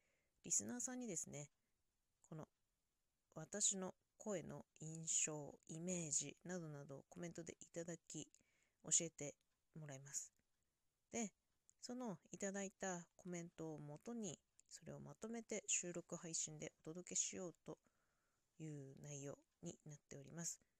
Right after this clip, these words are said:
この収録配信の際は、ハッシュタグマイボイス調査結果というハッシュタグをつけて、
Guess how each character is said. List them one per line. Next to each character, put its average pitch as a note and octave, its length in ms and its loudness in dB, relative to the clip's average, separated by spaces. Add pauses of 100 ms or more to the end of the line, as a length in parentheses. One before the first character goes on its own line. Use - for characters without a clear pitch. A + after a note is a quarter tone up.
(120)
こ G#3 80 -6
の G#3+ 180 0
収 - 280 4
録 G#3 340 -4
配 G#3+ 180 -2
信 E3+ 240 2
の D#3 80 -4
際 F#3 280 2
は、 D#3+ 100 4
ハ - 60 2 (460)
ッ - 20 6
シ - 160 10
ュ - 20 -6
タ F#3+ 160 2
グ D3 160 0 (100)
マ E3 140 -2
イ F#3+ 80 0
ボ F3+ 160 0
イ F#3 40 2
ス - 280 0
調 F3+ 220 6
査 F#3+ 240 0
結 - 260 -6
果 - 140 -4
と - 160 -10
い C#3+ 200 -6
う C#3+ 60 -8 (300)
ハ - 140 -6
ッ - 20 -
シ - 100 6
ュ - 60 -10
タ C#3+ 160 -6
グ C#3 80 -8
を C#3 100 -8
つ - 60 -6
け D3 120 -6
て、 F#3 240 0